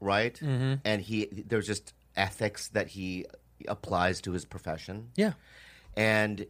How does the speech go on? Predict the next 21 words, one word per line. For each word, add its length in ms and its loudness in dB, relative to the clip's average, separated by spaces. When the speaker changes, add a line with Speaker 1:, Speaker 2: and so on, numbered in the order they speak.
Speaker 1:
he 760 0
sees 360 -2
something 200 -4
like 160 -2
that, 500 0
and 160 -4
it 160 -2
destroys 540 0
him. 100 -10
He 60 -10
cries. 540 -6
Speaker 2:
Of 100 -10
course. 260 2
Speaker 1:
He's 140 -6
so, 260 0
you 120 -4
know, 160 0
and 340 -2
he 180 -2
really 380 4
is, 420 8